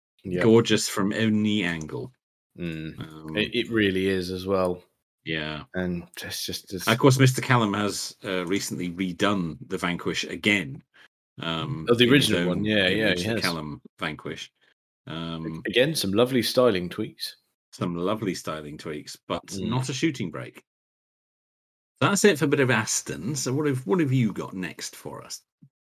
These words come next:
Speaker 1: Well, you say that's it for Aston's.
Speaker 2: Oh, that was
Speaker 1: I've
Speaker 2: it
Speaker 1: got,
Speaker 2: for
Speaker 1: I've,
Speaker 2: my Astons. You've got some
Speaker 1: I've,
Speaker 2: more. They
Speaker 1: I've got,
Speaker 2: have done, they have done quite a few Astons. <laughs>
Speaker 1: I've got another one,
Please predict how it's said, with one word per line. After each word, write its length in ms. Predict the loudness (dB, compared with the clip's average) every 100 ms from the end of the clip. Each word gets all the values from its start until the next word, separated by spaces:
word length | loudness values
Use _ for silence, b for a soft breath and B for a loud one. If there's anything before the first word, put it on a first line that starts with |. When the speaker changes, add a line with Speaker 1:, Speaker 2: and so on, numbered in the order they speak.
| _ _ _
Speaker 1:
Well, 100 | 4
you 120 | 4 6
say 220 | 6 6
that's 220 | 4 -2
it 160 | -6 -6
for 80 |
Aston's. 500 | -8 -8 -10 -14 -18 -20 -20 _ _ _ _ _ _ _
Speaker 2:
Oh, 100 | -12 -8
that 100 | 0
was 80 |
Speaker 1:
I've 60 | 0
Speaker 2:
it 20 | 2
Speaker 1:
got, 140 | 0
Speaker 2:
for 100 | 4
Speaker 1:
I've, 140 | 4
Speaker 2:
my 220 | 4 0 -4
Astons. 580 | -8 -12 -14 -16 -12 -4
You've 120 | 4
got 200 | 6 6
some 140 | 6
Speaker 1:
I've, 120 | 4
Speaker 2:
more. 140 | 0 -4 B B
They 80 | 6
Speaker 1:
I've 80 | 8
got, 60 | 8
Speaker 2:
have 140 | 6 2
done, 340 | 4 4 4
they 120 | 4
have 120 | 4
done 180 | 2 2
quite 240 | 4 4 2
a 40 |
few 240 | 2 0
Astons. 760 | 0 -4 -8 -8 -8 -8 -8 -12 -16
<laughs> 920 | _ -20 -20 _ _ _ _ _ 2
Speaker 1:
I've 400 | 4 4 2 2
got 180 | 2 4
another 240 | 4 2
one, 400 | 0 0 -2 -8